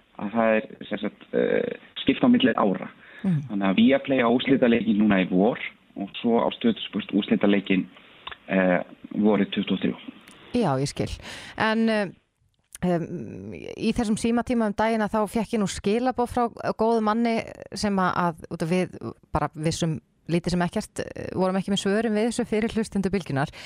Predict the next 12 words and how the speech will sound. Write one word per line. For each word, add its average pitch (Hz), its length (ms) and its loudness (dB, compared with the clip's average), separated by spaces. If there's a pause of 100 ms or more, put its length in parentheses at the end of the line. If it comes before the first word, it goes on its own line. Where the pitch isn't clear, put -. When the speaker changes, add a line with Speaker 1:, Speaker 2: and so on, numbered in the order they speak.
(300)
Speaker 2:
En 196 260 0
hann 220 200 0
sagði 247 460 0
að, 214 380 0
eh, 202 360 0 (360)
úrslitaleikurinn 240 920 0
yrði 202 160 0
í - 20 0
opinni 226 460 0
dagskrá, 170 400 -4
þannig 151 340 0
að 151 240 -2